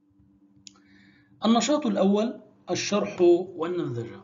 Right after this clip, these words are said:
والطالب المتميز دائمًا يناقش ويشارك المعلم حتى يستفيد من كل كلمة في الحصة. التحليل يا شباب،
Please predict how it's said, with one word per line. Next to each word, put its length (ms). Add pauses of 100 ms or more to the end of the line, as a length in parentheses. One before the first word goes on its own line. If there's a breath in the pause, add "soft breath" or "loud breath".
والطالب 560
المتميز 580
دائمًا 280
يناقش 600
ويشارك 560
المعلم 640 (220 loud breath)
حتى 300
يستفيد 540
من 240
كل 420
كلمة 380
في 460
الحصة. 500 (1300)
التحليل 540
يا 120
شباب، 340